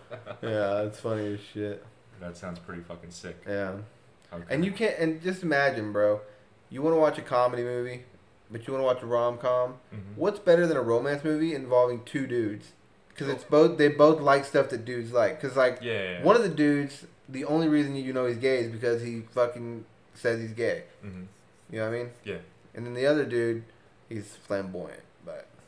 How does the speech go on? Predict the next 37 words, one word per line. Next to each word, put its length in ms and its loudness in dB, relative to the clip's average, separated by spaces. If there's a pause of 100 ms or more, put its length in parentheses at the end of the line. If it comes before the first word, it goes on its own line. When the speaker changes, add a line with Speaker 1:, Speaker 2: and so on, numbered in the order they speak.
(160)
Speaker 1:
Okay. 260 -8 (160)
Speaker 2:
yeah. 180 -10 (500)
Speaker 1:
Yeah, 160 -4 (140)
I 100 -4
mean, 260 -8 (480)
I, 80 -2
I 220 -4
thought 160 -4
you 60 -6
were 80 -6
gonna 220 -8
lead 180 -8
off 180 -2
about 240 -6
that 180 -10
thing 140 -12
about 200 -6
how 60 -12
you 100 -10
think 220 -14
women 200 -10
aren't 180 -14
funny, 240 -14 (120)
but 240 -4 (100)
<laughs> 120 -10
Speaker 2:
Well, 380 -2 (300)
they 240 -2
aren't. 260 -10 (140)
Speaker 1:
<laughs> 0 -
No, 180 2 (500)
no, 60 -8
some 220 -4
women 260 -6
are 80 -8
funny. 260 -12 (220)
Speaker 2:
Some 200 -6
are. 200 -10